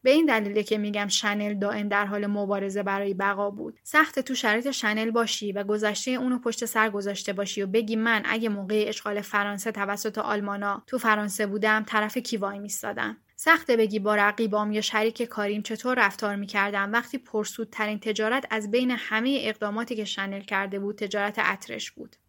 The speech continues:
در بهترین حالت می‌تونیم بدون قضاوت زندگی این زن رو زیر نظر بگیریم و از وقایعش یاد بگیریم.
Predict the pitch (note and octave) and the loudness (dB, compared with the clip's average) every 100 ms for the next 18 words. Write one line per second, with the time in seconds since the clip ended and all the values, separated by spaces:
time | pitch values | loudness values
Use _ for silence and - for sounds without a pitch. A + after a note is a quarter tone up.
0 | _ C4+ C#4+ C#4+ C4 C#4+ C4+ C4+ C4 C4 | _ 4 6 4 2 2 2 4 4 6
1 | C#4 D4 D4 D4+ D#4+ D4+ C4 C4+ C4 A3+ | 6 4 2 2 4 4 4 2 2 0
2 | G#3+ G3+ G3+ F#3+ G3 G3 A3 A3 A3+ C4+ | 0 0 0 0 0 0 0 0 0 -2
3 | B3+ B3+ A#3+ A3+ A3+ A3 A3 G#3 F#3+ G#3 | 0 0 2 2 2 0 0 0 0 4
4 | B3 B3 G#3 G3 G3 G3 F#3 F#3+ F3+ G3+ | 4 4 0 -2 -4 -4 -2 -2 0 -2
5 | G3 G3 - F#3+ F#3 - - - - - | -2 -2 -2 -4 -4 -10 -12 -14 -14 -16